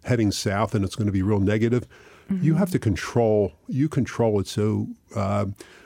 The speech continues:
Speaker 1: you suffer the consequence that you wanna suffer and not what somebody wants to, uh, give you. So you always wanna be in control. You talk about planning.
Speaker 2: Yeah.
Speaker 1: The most important lesson I ever learned, well, one of the most important lessons, <laughs>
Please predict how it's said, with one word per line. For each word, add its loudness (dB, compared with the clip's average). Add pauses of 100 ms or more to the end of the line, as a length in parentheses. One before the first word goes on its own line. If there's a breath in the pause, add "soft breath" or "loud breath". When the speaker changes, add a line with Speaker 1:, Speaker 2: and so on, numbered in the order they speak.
(100)
Speaker 1:
you 2
suffer 2
the -2
consequence -2
that -2
you 2
wanna 0
suffer -2
and 0
not 0
what -2
somebody 0
wants -2
to, -4
uh, 0
give 2
you. -6
So -4
you 2
always 2
wanna -2
be -2
in -4
control. -4 (480 loud breath)
You 0
talk 0
about 0
planning. -2
Speaker 2:
Yeah. 0 (180)
Speaker 1:
The 2
most 2
important 2
lesson 0
I 0
ever 0
learned, 0 (800 soft breath)
well, 0
one 2
of 2
the 2
most -2
important 0
lessons, 0
<laughs> 0